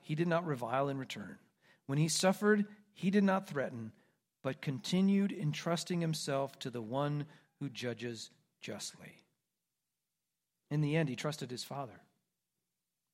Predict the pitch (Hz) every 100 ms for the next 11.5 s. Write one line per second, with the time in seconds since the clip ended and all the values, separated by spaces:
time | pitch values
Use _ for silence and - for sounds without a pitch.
0 | _ _ _ - 165 156 151 139 135 -
1 | 160 143 127 143 143 135 123 135 151 151
2 | 127 123 110 110 104 95 98 - - _
3 | _ _ _ _ _ _ _ _ _ _
4 | _ - 156 165 175 160 202 190 180 147
5 | 170 185 175 170 - 156 170 - - -
6 | _ _ _ _ _ 147 170 185 185 175
7 | 170 156 156 175 - 165 151 156 143 135
8 | 131 143 143 _ _ _ _ _ _ _
9 | _ _ _ _ _ - 190 226 208 185
10 | - 196 160 151 180 196 196 160 - 147
11 | 147 143 151 196